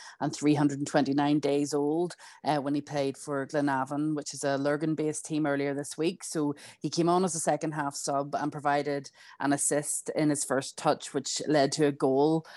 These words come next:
and a six nil, uh, win over Dollingston in the League Cup. So, um, Christopher, uh, breaks a forty-two-year-old, uh, record, which was set by Eamon Collins, who played for Blackpool, age fourteen years and three hundred and twenty-three days, and that was back in the eighties. So,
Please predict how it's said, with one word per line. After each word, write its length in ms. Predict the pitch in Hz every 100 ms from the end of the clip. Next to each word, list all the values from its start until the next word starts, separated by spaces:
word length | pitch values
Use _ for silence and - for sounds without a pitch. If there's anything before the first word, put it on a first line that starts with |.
| -
and 140 | 127 135
a 120 | 135
six 280 | - 143 -
nil, 420 | 143 139 135 127
uh, 160 | 143 139
win 260 | 143 143
over 180 | 147 151
Dollingston 540 | 143 123 147 156 160 156
in 100 | 151
the 60 |
League 220 | 143 143 -
Cup. 320 | 160 165 -
So, 320 | - 151 143 - - -
um, 320 | 143 139 135
Christopher, 600 | 156 160 160 143 147 151 -
uh, 140 | 139 135
breaks 260 | 135 - 156
a 60 |
forty-two-year-old, 1120 | - 170 170 165 160 143 143 139 139 139 143 - - -
uh, 160 | 135 123
record, 440 | 143 143 - 147
which 160 | 135 -
was 120 | 151
set 220 | - 135
by 180 | 135 131
Eamon 340 | 110 160 160 160
Collins, 480 | 156 131 143 147
who 80 | 160
played 240 | - 143 139
for 80 |
Blackpool, 640 | 147 180 165 - 196 175 160
age 240 | 151 147
fourteen 460 | - 151 - 160 147
years 340 | 143 139 139
and 100 | 147
three 200 | 143 139
hundred 260 | 135 123 127
and 80 | 120
twenty-three 1040 | 147 127 143 143 147 - - - 151 147
days, 600 | 147 135 135 143 156 - -
and 300 | 139 127 139
that 100 | 120
was 100 | 135
back 240 | 143 135
in 80 | 147
the 160 | 139 135
eighties. 320 | 135 151 147
So, 320 | - 139 139